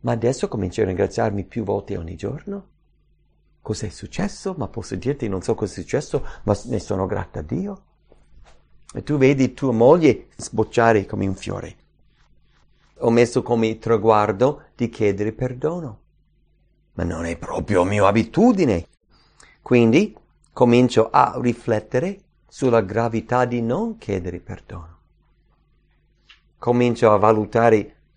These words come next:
la mia vita in modo più onesto. Non guardo solo ragionamenti miei che mi giustifica tutto quello che faccio, ma comincio a vedere con una luce più umile davanti a Dio e Dio comincia a farmi vedere peccati e allora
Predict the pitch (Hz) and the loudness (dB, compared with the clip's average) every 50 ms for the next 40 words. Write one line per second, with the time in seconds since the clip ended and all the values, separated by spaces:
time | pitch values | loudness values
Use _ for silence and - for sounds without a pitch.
0 | _ _ _ _ _ - - 101 95 104 104 98 87 87 107 127 127 - - 110 | _ _ _ _ _ -8 -6 -4 -4 -4 -4 -4 -4 -4 -6 -6 -6 -6 -6 -4
1 | 104 101 101 98 95 92 - - 104 92 90 95 131 160 - - - - - - | -2 -2 -2 -2 -4 -6 -6 -8 -6 -6 -4 -4 -4 -4 -6 -10 -14 -14 -14 -14
2 | - _ _ _ _ _ _ _ _ _ _ _ _ _ _ _ _ _ - 117 | -16 _ _ _ _ _ _ _ _ _ _ _ _ _ _ _ _ _ 4 6
3 | 113 113 104 120 131 160 180 180 151 135 113 - - - _ - - - - 156 | 6 6 6 6 6 6 6 4 2 -2 -2 -4 -6 -20 _ -20 -4 2 4 6
4 | 143 139 131 123 113 104 - - _ _ _ - 117 127 127 117 98 143 135 127 | 8 8 8 8 6 6 2 -6 _ _ _ 0 4 4 4 4 4 4 4 4
5 | 127 131 139 131 123 113 127 131 123 127 131 135 131 123 117 110 95 - - _ | 4 4 4 4 4 4 4 4 6 6 6 6 6 6 6 4 2 0 -10 _
6 | _ _ - - 120 117 117 120 110 92 107 110 104 - - 135 131 - 123 - | _ _ -2 0 2 2 2 2 0 0 -2 -4 -4 -2 -2 -2 -2 -2 -2 -2
7 | - 110 - - 127 - - 117 107 127 120 117 113 113 - - 120 117 113 - | -2 -2 -2 -2 -6 -2 -2 0 4 4 4 6 4 4 4 4 4 4 4 2
8 | - 113 104 104 95 - 107 104 101 - 101 95 92 87 87 95 101 101 90 87 | 0 0 0 0 0 0 0 -2 -2 -2 -2 -2 -2 0 0 0 0 0 0 -2
9 | - 101 98 92 90 90 90 98 104 - - 98 - - - 104 - - 98 104 | -2 -2 0 0 2 2 2 2 0 0 -2 -2 -2 -4 -8 -8 -6 -4 -4 -2
10 | 101 98 95 92 95 92 95 95 92 90 92 87 107 143 143 107 - - - - | -2 -2 -2 0 0 0 0 0 -2 -2 -4 -2 0 2 2 0 0 -4 -18 -16
11 | - - 95 95 98 113 107 - - 107 104 104 - 92 87 87 - 95 92 90 | -8 -6 -4 0 2 2 2 0 0 -4 -4 -4 -4 -6 -8 -10 -8 -8 -8 -6
12 | 90 87 - - - 85 90 90 90 - _ _ - - - - - 95 87 85 | -6 -8 -8 -8 -10 -10 -12 -12 -14 -16 _ _ -10 -10 -8 -6 -2 -2 -2 -2
13 | - - 135 131 - - - _ - - 120 113 113 117 127 131 123 | -2 -2 -4 -4 -4 -10 -20 _ -2 0 4 6 6 6 6 6 2